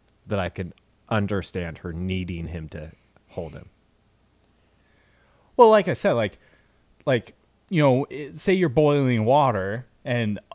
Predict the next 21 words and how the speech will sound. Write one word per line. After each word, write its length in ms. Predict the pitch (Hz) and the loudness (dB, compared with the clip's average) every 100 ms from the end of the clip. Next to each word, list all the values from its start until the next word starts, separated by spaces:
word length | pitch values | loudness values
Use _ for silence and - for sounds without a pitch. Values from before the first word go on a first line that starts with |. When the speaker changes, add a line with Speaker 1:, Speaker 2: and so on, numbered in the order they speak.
| - | -8
Speaker 2:
you 180 | 120 | -8
turn 320 | 101 - 156 139 | -6 2 2 4
your 100 | 123 | 4
back 280 | 131 127 | 4 4
away 360 | 127 110 107 110 | 4 6 6 4
and 140 | 117 123 | 2 0
then 140 | 120 | 2
it 200 | 113 - | 0 4
bubbles 400 | 127 120 123 110 | 6 6 6 2
over 320 | 127 123 113 | 4 4 4
and 160 | 104 104 | 2 2
onto 300 | 107 107 120 | -2 -4 -4
the 100 | 104 | -6
stove 400 | - 143 127 104 | -4 0 0 0
and 160 | 101 101 | -2 -4
there's 200 | 95 - | -8 -2
hot 220 | 123 107 | -2 0
water 380 | 110 131 107 92 | 0 0 0 -4
everywhere. 600 | 98 98 98 95 113 - _ _ | -4 -4 -4 -4 -6 -10 _ _
Like, 240 | 107 98 - | -12 -12 -8
that, 240 | 113 113 | -8 -8